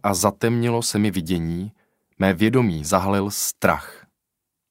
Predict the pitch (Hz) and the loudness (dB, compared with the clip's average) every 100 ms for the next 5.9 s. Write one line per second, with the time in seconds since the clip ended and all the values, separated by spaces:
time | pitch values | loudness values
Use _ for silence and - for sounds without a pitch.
0 | _ - - - - 107 - 160 160 147 | _ -20 -20 -2 2 2 2 2 2 2
1 | 143 127 - - 143 135 104 104 123 123 | 2 0 2 2 4 2 4 4 2 -2
2 | 117 - 95 87 90 101 120 101 104 101 | -2 -2 -2 -2 2 4 2 2 0 0
3 | - - 92 98 147 110 80 73 76 - | -4 -6 -2 0 -2 -2 -2 -4 -8 -18
4 | - - 131 123 - 117 117 - 139 151 | -20 -4 0 2 2 2 2 0 0 0
5 | - - 160 - 127 117 92 71 | -4 -4 -2 0 0 0 -2 -4